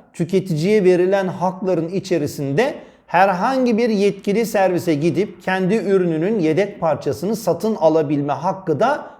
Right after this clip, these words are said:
verildi. Dolayısıyla hiçbir yetkili servis "Ben yedek parça satmıyorum, satışı yapmıyorum, bana getirirsen ben kendim yaparım." diyemiyor. Kanunen diyemiyor ancak uygulamada ne yazık ki bu konuyla ilgili bilgisi olmayan vatandaşlara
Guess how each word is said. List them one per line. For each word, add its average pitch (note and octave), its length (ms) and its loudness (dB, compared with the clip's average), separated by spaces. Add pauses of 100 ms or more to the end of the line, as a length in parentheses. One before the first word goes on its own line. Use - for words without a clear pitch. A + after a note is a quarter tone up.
(140)
verildi. C#3 600 2 (360)
Dolayısıyla F#3+ 480 2
hiçbir F#3+ 420 0
yetkili F#3 460 -2
servis G#3 440 2 (240)
"Ben G#3 320 4
yedek G3 360 0
parça F#3 280 0
satmıyorum, F#3+ 760 0
satışı F3 420 -4
yapmıyorum, F#3 680 0 (200)
bana F#3+ 240 4
getirirsen F#3 680 0
ben F#3+ 200 0
kendim F3 420 -2
yaparım." D#3 420 0 (340)
diyemiyor. C3 480 2 (840)
Kanunen F#3 760 4
diyemiyor D#3+ 440 0
ancak D3+ 400 -2
uygulamada D#3 600 0
ne G3 100 0
yazık B2 380 -2
ki G#3+ 200 2
bu E3+ 100 -2
konuyla E3+ 360 0
ilgili C3+ 340 -2
bilgisi D3 300 -4
olmayan D3+ 480 0
vatandaşlara C3 800 -2